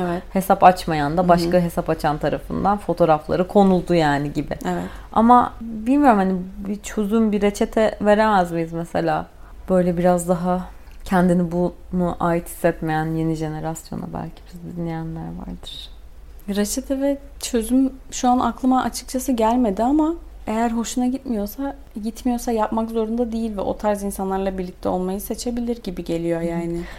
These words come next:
Speaker 1: Öyle.
Speaker 2: Ya ama şimdi on, bak yine lisedeki halimi düşünüyorum. <laughs> Hani seçim istemiyorsa yapmak zorunda değil noktasında olmuyorsun ya yani. Tek derdin bir şekilde kabullenilmek, beğenilmek.
Speaker 1: Tabii ki on yedi yaşında gibi düşünmedim bir an.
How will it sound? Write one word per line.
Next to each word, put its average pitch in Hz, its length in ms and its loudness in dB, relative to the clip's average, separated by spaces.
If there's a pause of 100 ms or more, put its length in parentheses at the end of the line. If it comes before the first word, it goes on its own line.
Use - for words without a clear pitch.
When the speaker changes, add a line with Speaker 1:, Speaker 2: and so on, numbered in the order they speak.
Speaker 1:
Öyle. 185 140 -6
Speaker 2:
Ya - 100 6
ama 349 160 4 (200)
şimdi 254 340 0
on, 233 340 6
bak 160 240 6
yine 180 200 2
lisedeki 160 460 6
halimi 147 360 8
düşünüyorum. 208 540 12
<laughs> 339 920 4
Hani 269 240 10
seçim 247 500 8
istemiyorsa 262 600 10
yapmak 233 400 10
zorunda 233 500 4
değil 240 300 4
noktasında 220 580 6
olmuyorsun 220 520 4
ya 190 140 6
yani. 160 340 2
Tek 190 220 2
derdin 165 420 4 (520)
bir 180 80 0
şekilde 175 520 2
kabullenilmek, 165 920 0
beğenilmek. 165 520 2
Speaker 1:
Tabii 170 180 2
ki - 60 -8
on 180 120 0
yedi 180 180 -4
yaşında 180 300 -6
gibi 180 220 -10
düşünmedim - 540 -6
bir - 100 -6
an. - 140 -6